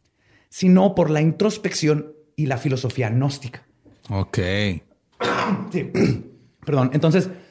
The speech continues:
Speaker 1: Bowie en Ziggy y todo eso estaba, es
Speaker 2: Estaba
Speaker 1: que
Speaker 2: viendo hacia
Speaker 1: Ujú.
Speaker 2: afuera y hacia arriba. Y
Speaker 1: Bowie
Speaker 2: luego
Speaker 1: desde
Speaker 2: de
Speaker 1: niño vio ovnis y le, estaba obsesionado con, con
Speaker 2: Ujú.
Speaker 1: ovnis y extraterrestres. Entonces estaba obsesionado primero con el espacio. Cuando mata a Ziggy, ahora está con el espacio interior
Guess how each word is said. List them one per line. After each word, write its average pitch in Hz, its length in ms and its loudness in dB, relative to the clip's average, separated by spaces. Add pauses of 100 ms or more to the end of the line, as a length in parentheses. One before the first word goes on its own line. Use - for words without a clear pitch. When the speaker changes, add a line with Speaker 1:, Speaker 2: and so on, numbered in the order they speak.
(100)
Speaker 1:
Bowie 156 460 2
en 127 160 2
Ziggy 160 440 0
y 139 40 0
todo 139 200 -2
eso 143 140 -4
estaba, 135 580 -2
es - 80 0
Speaker 2:
Estaba 110 220 2
Speaker 1:
que 113 60 2
Speaker 2:
viendo 117 240 4
hacia 127 180 2
Speaker 1:
Ujú. 123 120 -2
Speaker 2:
afuera 131 320 6
y 127 60 4
hacia 110 240 0
arriba. 98 460 0
Y 104 40 -6
Speaker 1:
Bowie 185 260 6
Speaker 2:
luego 196 140 6
Speaker 1:
desde 156 100 4
Speaker 2:
de 160 60 2
Speaker 1:
niño 175 200 2
vio 160 160 2
ovnis 151 460 2
y 139 100 0
le, 117 300 -2
estaba 117 260 -4
obsesionado 127 480 -2
con, 120 420 -4
con 120 180 -2
Speaker 2:
Ujú. 123 100 4
Speaker 1:
ovnis 120 360 2
y 120 40 -8
extraterrestres. 123 600 -6 (360)
Entonces 139 200 -8
estaba 135 160 -2
obsesionado 135 320 2
primero 127 240 2
con 160 120 2
el 160 60 2
espacio. 165 520 -2
Cuando 127 260 0
mata 120 400 0
a 120 60 0
Ziggy, 156 440 -2 (460)
ahora 120 240 0
está 120 560 0
con 131 160 0
el 113 80 0
espacio - 460 -10
interior - 400 -18